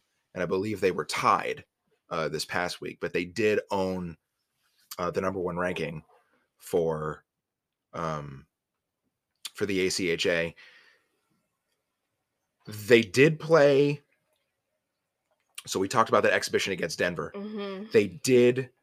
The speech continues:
Speaker 1: play Utah, um, and they did win both of those games against Utah. Um, University, University of Alaska Anchorage.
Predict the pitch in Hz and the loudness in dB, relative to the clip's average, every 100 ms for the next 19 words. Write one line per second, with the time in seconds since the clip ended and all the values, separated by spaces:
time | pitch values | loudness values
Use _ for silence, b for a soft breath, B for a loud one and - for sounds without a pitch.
0 | _ _ - 117 104 95 95 95 _ 113 | _ _ -6 2 4 4 2 -2 _ -2
1 | 120 113 87 80 - _ _ _ _ _ | 0 2 0 0 -10 _ _ _ _ _
2 | - 90 87 82 78 76 - _ _ _ | -12 -8 -6 -8 -10 -12 -16 _ _ _
3 | _ _ _ _ _ _ _ _ _ _ | _ _ _ _ _ _ _ _ _ _
4 | _ _ _ _ 98 87 90 90 87 85 | _ _ _ _ -8 -6 -4 -4 -4 -4
5 | 85 113 101 - - - 76 73 71 - | -2 -2 -4 -8 -8 -12 -12 -14 -14 -16
6 | - 143 - _ _ _ _ _ _ 98 | -16 -18 -20 _ _ _ _ _ _ -8
7 | 92 82 82 - B B 131 196 202 202 | -6 -6 -10 -16 B B 6 8 8 4
8 | - - - 139 160 165 160 135 104 - | 0 -2 -8 -2 0 0 0 0 0 0
9 | 104 107 - 95 98 117 123 | 0 0 -2 -2 0 2 0